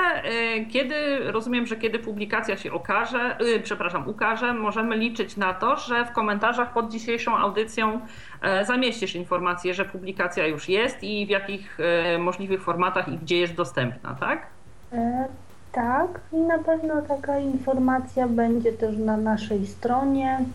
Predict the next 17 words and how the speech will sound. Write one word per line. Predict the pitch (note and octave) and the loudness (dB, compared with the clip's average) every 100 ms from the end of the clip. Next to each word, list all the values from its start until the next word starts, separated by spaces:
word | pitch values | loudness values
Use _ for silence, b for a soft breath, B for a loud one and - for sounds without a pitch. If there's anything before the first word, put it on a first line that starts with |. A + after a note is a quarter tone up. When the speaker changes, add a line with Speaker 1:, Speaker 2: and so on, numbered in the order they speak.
| B B B - | B B B 0
Speaker 2:
na | A#3 A3 | 4 4
profilu | A3 A3 A3+ - C#4+ C#4 C#4 C4+ - | 2 0 0 4 4 6 4 2 2
facebookowym, | C4 A#3 A#3+ A#3+ A#3+ B3+ A#3+ B3 C4 C4 - | 2 2 0 -2 2 2 4 4 2 2 -2
znaczy | B3 A3+ A3+ A#3+ | 0 0 0 0
naszej, | A#3 A3+ B3 A#3+ | 0 0 0 0
to | A#3 | 0
mówię, | A3+ A3+ A3+ A3+ | -2 2 2 2
Fundacji | A#3 A3+ A3 G#3+ - G#3+ | 2 2 4 2 0 0
Wismajor | A3 A3 G#3+ G#3 A3+ C4+ D#4 D#4 B B B B C#4 | 0 2 2 4 4 6 4 2 B B B B -4
i, | |
i | C4+ C4+ C#4 C4 C4 - | -4 -4 -2 -2 -2 0
też | B3 A#3+ A#3+ - - A#3+ | 2 2 2 -4 -4 -2
być | A3+ A3+ | 0 0
może | A#3+ A#3+ A3+ A#3+ A#3 | 2 2 4 2 2
pójdzie | - A3+ G#3+ A3+ | 0 0 2 2
naszym | A3+ A3 A#3 A3+ | 2 2 2 4
newsletterem. | A#3 A3 A3+ A#3 A3 G3 F#3 F#3 | 6 4 2 2 2 0 0 -2